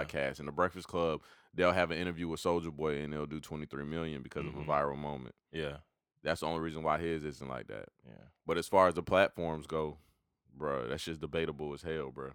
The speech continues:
Speaker 2: It really is, <laughs> honestly.
Speaker 1: Yeah.
Speaker 2: 'Cause we all, we all see where it's going. You know what I'm
Speaker 1: Mm-hmm.
Speaker 2: saying? We see where the fuck it's going. Like,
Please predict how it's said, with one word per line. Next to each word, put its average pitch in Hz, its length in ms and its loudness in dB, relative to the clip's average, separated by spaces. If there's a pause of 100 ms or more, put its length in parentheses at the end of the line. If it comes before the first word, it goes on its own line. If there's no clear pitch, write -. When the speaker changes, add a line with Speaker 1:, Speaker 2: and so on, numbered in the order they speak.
Speaker 2:
It 82 100 -10
really 85 320 -2
is, 76 360 -6 (160)
<laughs> 90 120 -4
honestly. 90 440 -4 (280)
Speaker 1:
Yeah. 60 440 -10
Speaker 2:
'Cause 80 120 -8
we 110 140 2
all, 113 260 8
we 120 200 4
all 104 160 8 (100)
see 120 240 -2
where 85 180 -2
it's 76 120 -6
going. 85 380 -6 (120)
You 71 80 -14
know 78 80 -10
what 78 120 -8
I'm 95 80 0 (120)
Speaker 1:
Mm-hmm. 95 40 -4
Speaker 2:
saying? 92 200 0
We 98 100 -2
see 98 220 -2
where 85 140 -2
the 73 80 -8
fuck 76 180 -8
it's 71 120 -10
going. 76 360 -6
Like, 67 240 -14